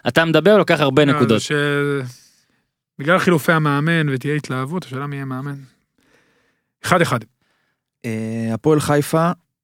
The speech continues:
Speaker 3: מכבי תל אביב.
Speaker 1: שתיים אחת למכבי תל אביב.
Speaker 3: שתיים אפס למכבי.
Speaker 2: שלוש אחד למכבי.
Speaker 3: חדרה, אשדוד.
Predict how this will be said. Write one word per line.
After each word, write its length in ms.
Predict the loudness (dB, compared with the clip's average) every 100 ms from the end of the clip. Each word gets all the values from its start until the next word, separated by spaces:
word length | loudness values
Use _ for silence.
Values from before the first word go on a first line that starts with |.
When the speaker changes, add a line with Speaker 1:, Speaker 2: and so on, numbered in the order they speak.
| _
Speaker 3:
מכבי 340 | -8 -4 -2 0
תל 160 | 0
אביב. 260 | 0 0 -4 -12 _ _ _ _ _ _ _ _ _ _ _ _
Speaker 1:
שתיים 420 | -6 0 2 2 2
אחת 240 | 2 2
למכבי 360 | 2 2 2 2
תל 160 | 2
אביב. 240 | 2 0 -4 -12 _ _ _ _ _ _ _
Speaker 3:
שתיים 340 | -14 -2 0 2
אפס 260 | 0 -2 -4
למכבי. 380 | -4 -6 -12 -14 _ _ _ _ _ _ _ _ _ _
Speaker 2:
שלוש 320 | -6 -2 -2
אחד 180 | -2 -4
למכבי. 340 | -6 -6 -10 -18 _ _ _ _ _ _ _ -14
Speaker 3:
חדרה, 480 | -6 0 2 4 2
אשדוד. 340 | 2 0 0